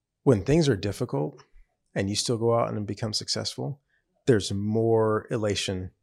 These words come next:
There's more of a sense of accomplishment than when it's easy. Uh, and I don't believe in taking the easy route.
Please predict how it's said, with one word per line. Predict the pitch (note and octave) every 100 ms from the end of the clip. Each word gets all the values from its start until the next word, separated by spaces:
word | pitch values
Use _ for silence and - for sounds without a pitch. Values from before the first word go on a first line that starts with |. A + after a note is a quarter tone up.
| _
There's | C3+ G2+ A2
more | A2 A2
of |
a | G#2
sense | A2+ -
of | -
accomplishment | - G#2 G#2+ G#2 - F#2 F2 _ - _ _
than | A2+ G2+ G2+ G2
when | G2+
it's | F#2 -
easy. | F2 E2+ - F#2+ _ _ -
Uh, |
and | F2+ F2+ F#2+
I | G#2+
don't | A2 G#2
believe | A#2 G#2
in | G2+
taking | A2 G2+ F#2+
the | G#2
easy | F#2 F#2
route. | F2+ E2 C#2+